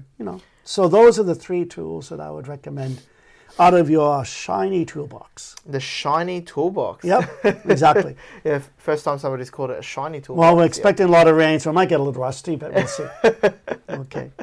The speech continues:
Speaker 2: Oh, jeez. We have to get rid of the rust, though, Father.
Speaker 1: <laughs>
Speaker 2: We
Speaker 1: That's
Speaker 2: have
Speaker 1: right.
Speaker 2: to get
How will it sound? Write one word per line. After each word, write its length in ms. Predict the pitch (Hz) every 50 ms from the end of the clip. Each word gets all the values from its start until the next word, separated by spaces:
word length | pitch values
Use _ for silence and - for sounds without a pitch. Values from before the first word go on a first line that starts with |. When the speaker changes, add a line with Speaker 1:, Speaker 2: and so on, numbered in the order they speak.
| - - - - - _ _ _ - -
Speaker 2:
Oh, 840 | 185 120 147 202 208 - _ - - 147 147 147 147 143 139 139 139 135
jeez. 420 | 123 120 120 120 123 123 120 127
We 100 | 135 127 143
have 120 | 139 135
to 80 | 139 135
get 140 | 135 147 107
rid 160 | 143 139 135
of 60 | 127
the 80 | 131 127
rust, 300 | 131 135 135 135 - -
though, 200 | 123 117 117 123
Father. 360 | - 120 117 - 254 - -
Speaker 1:
<laughs> 180 | - 240 - -
Speaker 2:
We 60 | - 240
Speaker 1:
That's 120 | 151 175 147
Speaker 2:
have 100 | 139 190
Speaker 1:
right. 60 | 165
Speaker 2:
to 40 | 143
get 100 | 143 127